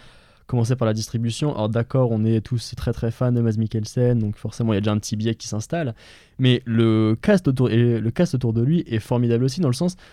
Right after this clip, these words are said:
ça aurait pu même être un, un piège d'avoir une grosse tête d'affiche internationale comme ça, et derrière d'avoir des acteurs relativement lambda ou moyens. Mais non, ils sont tous parfaits dans leur rôle, ils, euh, ils l'accompagnent tous, au même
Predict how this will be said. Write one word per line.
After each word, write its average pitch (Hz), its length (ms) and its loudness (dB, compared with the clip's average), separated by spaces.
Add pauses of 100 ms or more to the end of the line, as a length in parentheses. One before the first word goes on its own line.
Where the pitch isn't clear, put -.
ça - 100 -4
aurait 120 60 2
pu 139 100 0
même 170 140 4
être 151 200 2
un, 120 300 2
un 117 120 0
piège 160 400 0
d'avoir 117 360 2
une 113 260 -2
grosse 127 380 -4
tête 135 140 -4
d'affiche 131 260 -2
internationale 117 540 -2
comme 120 180 0
ça, 160 260 0
et 117 140 -4
derrière 120 300 2
d'avoir 117 180 2
des 113 80 0
acteurs 123 300 -4
relativement 113 880 -2
lambda 113 680 4
ou 123 60 4
moyens. 113 520 2 (520)
Mais 107 140 2
non, 151 220 4
ils 117 40 2
sont 113 140 -2
tous 139 220 -4
parfaits 131 320 0
dans 127 100 2
leur 120 140 4
rôle, 143 280 2
ils, 117 220 2
euh, 107 320 2
ils 107 80 -2
l'accompagnent 120 560 0
tous, 180 260 -4
au 135 80 0
même 131 280 4